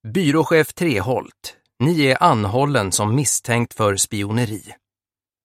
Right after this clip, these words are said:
För Tofte är det här en stund av största triumf. Några sekunder senare är den överrumplade U D-tjänstemannen omringad av civilklädda poliser.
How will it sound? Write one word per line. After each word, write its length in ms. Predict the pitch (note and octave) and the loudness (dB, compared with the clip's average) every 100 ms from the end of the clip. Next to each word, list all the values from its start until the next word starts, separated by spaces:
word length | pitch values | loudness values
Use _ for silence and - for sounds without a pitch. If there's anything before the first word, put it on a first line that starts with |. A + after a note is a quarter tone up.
| _ _ _ _ _ _ _ _ _ _ _ - | _ _ _ _ _ _ _ _ _ _ _ -4
För 280 | A#2+ G#2 G2+ | 2 2 2
Tofte 600 | - A#2+ - - - - _ _ _ | -2 -4 -4 -6 -6 -6 _ _ _
är 100 | - | 0
det 80 | A#2 | 2
här 200 | A2+ F#2 | 4 2
en 120 | G#2+ | 2
stund 440 | A2+ - F#2 F#2+ F#2+ | 0 -2 -2 0 0
av 80 | F#2 | 0
största 580 | - D3+ G#2+ - G2+ | 0 -2 -4 -4 -6
triumf. 640 | G2 A2+ G#2 G2+ C2 - - _ _ _ _ _ _ _ _ _ C#3+ | -6 -6 -8 -10 -14 -18 -18 _ _ _ _ _ _ _ _ _ 2
Några 300 | D3+ D#3 - | 4 4 2
sekunder 480 | G#3+ - A2 A2 | -2 0 0 0
senare 600 | A#2+ F#3 F2 F2 C3+ - - _ - | 0 -2 -4 -4 -4 -4 -8 _ -4
är 120 | G#2 | 0
den 180 | A2+ A2 | 0 0
överrumplade 840 | D3 G#2+ G2+ G#2 A#2+ B2 C3 C3 - | 0 0 0 0 0 2 0 0 -2
U 120 | G2 | -4
D-tjänstemannen 920 | F2+ F2 G2 F#2 - F#2+ G2 G#2+ G#2+ - _ | -2 -2 0 -2 -2 -2 0 0 0 -4 _
omringad 680 | - C3 G#2 G#2+ A#2+ C3+ A2 | 0 2 0 0 0 2 2
av 120 | G2+ | 2
civilklädda 840 | F2+ A#2+ A2+ A#2+ F#2+ - G2 G2 G2+ | 0 -2 -2 -4 -4 -2 0 0 0
poliser. 640 | D3 G#2 D2+ - - - | -4 -6 -4 -4 -4 -12